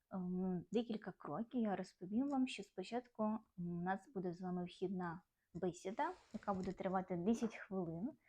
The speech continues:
і ми роз'яснимо,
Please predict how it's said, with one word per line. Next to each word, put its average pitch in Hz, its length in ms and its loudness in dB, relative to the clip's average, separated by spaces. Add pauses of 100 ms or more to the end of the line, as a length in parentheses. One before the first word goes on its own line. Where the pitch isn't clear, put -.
(520)
і 185 520 2
ми 226 300 6
роз'яснимо, 202 960 0